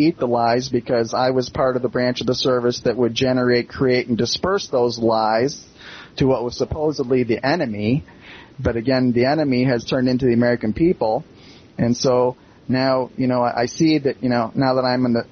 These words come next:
in the civilian world, that I am now the enemy of, of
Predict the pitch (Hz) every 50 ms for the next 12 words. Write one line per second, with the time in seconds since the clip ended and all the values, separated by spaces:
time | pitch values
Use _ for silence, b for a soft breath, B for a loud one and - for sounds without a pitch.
0 | - 101 - - 127 123 127 - - 143 127 151 165 190 180 160 139 127 123 123
1 | 123 123 123 120 127 117 117 120 127 127 127 127 127 127 123 120 117 117 - 131
2 | 147 170 165 131 117 117 117 123 131 135 - - - 120 117 117 117 113 - -
3 | - - - - - 123 120 117 113